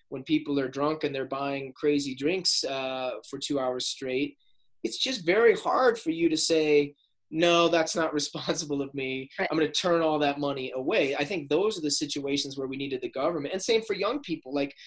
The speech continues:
Speaker 1: I know it's easy to look at a viral video of young people partying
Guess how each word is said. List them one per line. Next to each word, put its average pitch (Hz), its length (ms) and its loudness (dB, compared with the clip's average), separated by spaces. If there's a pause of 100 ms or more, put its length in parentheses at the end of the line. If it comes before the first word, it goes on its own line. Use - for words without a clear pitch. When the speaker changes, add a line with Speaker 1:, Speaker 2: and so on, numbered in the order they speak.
(880)
Speaker 1:
I 196 120 2
know 220 380 2
it's 247 200 -4
easy 175 360 -4
to 175 140 -2
look 156 240 2
at 147 100 2
a 139 40 -2
viral 139 460 0
video 139 400 -2
of 127 100 -6
young 139 260 -6
people 131 380 -8
partying 127 500 -2